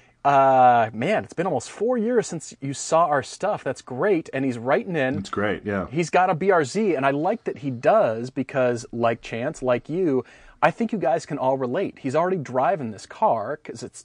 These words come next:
Speaker 1: it's a
Speaker 2: Mm-hmm.
Speaker 1: daily driving.
Speaker 2: Mm-hmm.
Speaker 1: And now he's wanting to practice drifting. Just like we told you, Todd and I went to drift school.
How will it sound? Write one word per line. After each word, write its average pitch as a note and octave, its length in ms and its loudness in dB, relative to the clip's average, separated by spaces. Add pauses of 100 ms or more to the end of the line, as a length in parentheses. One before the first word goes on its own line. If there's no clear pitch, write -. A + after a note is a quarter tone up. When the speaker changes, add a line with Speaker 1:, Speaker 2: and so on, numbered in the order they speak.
Speaker 1:
it's A2+ 160 -8
a A#2+ 40 -2
Speaker 2:
Mm-hmm. G#2 100 -4
Speaker 1:
daily A#2 260 -2
driving. A#2 420 -2
Speaker 2:
Mm-hmm. - 80 -14 (480)
Speaker 1:
And D3+ 160 2
now F3+ 220 2
he's G3+ 200 -4
wanting C#3+ 260 -2
to - 80 -16
practice - 480 -4
drifting. - 720 -10 (180)
Just D#3+ 300 -4
like F#3+ 160 -4
we F#3+ 80 -4
told E3+ 260 -4
you, F#3 80 -6
Todd B2+ 260 0
and B2+ 100 -4
I B2+ 100 0
went A#2+ 400 -4
to - 80 -10
drift D3+ 280 -6
school. C3+ 600 -4